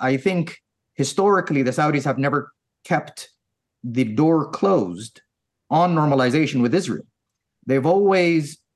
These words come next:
kept that door open, especially when it's being brought, uh, from the United States or if it's a U S initiative. And the Saudis have always said they're, expressed their willingness to, to normalize relations,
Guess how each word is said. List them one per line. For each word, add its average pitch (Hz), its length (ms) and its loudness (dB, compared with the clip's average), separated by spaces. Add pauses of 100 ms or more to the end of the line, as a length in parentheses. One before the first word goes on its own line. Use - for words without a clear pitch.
kept - 240 -4
that 123 240 -2
door 120 280 0
open, 175 420 -2
especially 165 360 0
when 147 180 2
it's 131 100 -4
being 123 300 2
brought, 127 300 -2 (500)
uh, 107 240 -4 (100)
from 160 180 2
the 151 60 2
United 120 280 0
States 147 320 -2
or 117 120 0
if 113 120 -4
it's - 100 -12
a 120 60 2
U 131 180 4
S 120 140 -2
initiative. 147 440 0 (520)
And 190 260 2
the 190 40 0
Saudis 214 360 2
have 170 180 2
always 175 300 2
said 156 220 -2
they're, 156 240 -2 (120)
expressed - 440 -4
their 147 120 0
willingness 190 460 2
to, 113 140 -4 (100)
to - 80 -2
normalize 110 540 2
relations, 107 560 -4